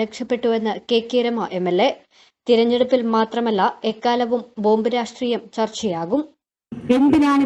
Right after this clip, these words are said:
Speaker 2: വീണ്ടും ഇത് ചർച്ച ചെയ്യുന്നത് എന്ന് ചോദി-, കഴിഞ്ഞ അധ്യായമല്ലേ,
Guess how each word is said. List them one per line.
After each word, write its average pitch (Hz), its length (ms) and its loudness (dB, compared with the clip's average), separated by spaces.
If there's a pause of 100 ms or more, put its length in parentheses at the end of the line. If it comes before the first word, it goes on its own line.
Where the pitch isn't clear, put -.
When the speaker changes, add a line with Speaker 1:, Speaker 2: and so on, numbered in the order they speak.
Speaker 2:
വീണ്ടും 285 360 6
ഇത് 285 200 2
ചർച്ച 277 280 0
ചെയ്യുന്നത് 277 520 4 (300)
എന്ന് 285 220 4
ചോദി-, 294 400 2
കഴിഞ്ഞ 302 400 2
അധ്യായമല്ലേ, 359 720 2